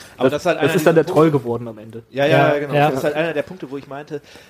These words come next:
Speaker 1: äh, das ist vielleicht, finde ich, auch ein Vorteil der Herr der Ringe-Filme beispielsweise gegenüber den Hobbit-Filmen. Ich habe es in der letzten Narrenparade schon gesagt.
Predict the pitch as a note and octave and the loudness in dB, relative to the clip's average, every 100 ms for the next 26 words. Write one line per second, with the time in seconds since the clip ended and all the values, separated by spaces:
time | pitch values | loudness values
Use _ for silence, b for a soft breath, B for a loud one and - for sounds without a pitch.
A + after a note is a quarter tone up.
0 | B _ _ _ - _ - - C3 C3+ | B _ _ _ -18 _ -18 -4 0 0
1 | D#3+ - C#3 - D3 C3+ B2+ C3 - D3+ | 0 0 0 0 -6 -8 -8 -10 0 2
2 | D#3+ B2+ B2 A#2+ B2 C#3+ - C3 A#2+ B2 | 2 2 2 2 0 0 -6 -6 0 0
3 | B2+ B2 A#2 B2 B2 A2+ A#2+ B2+ - A#2 | 2 0 0 -2 -2 -2 -2 -4 -6 -10
4 | A2 - - A2+ A2 A#2 - A#2 A2+ A#2+ | -6 -6 -4 -2 0 0 -2 -14 -4 -4
5 | B2 G#2 G2 G#2+ - G#2 G#2 A#2 | -4 -6 -4 -4 -6 -10 -6 -8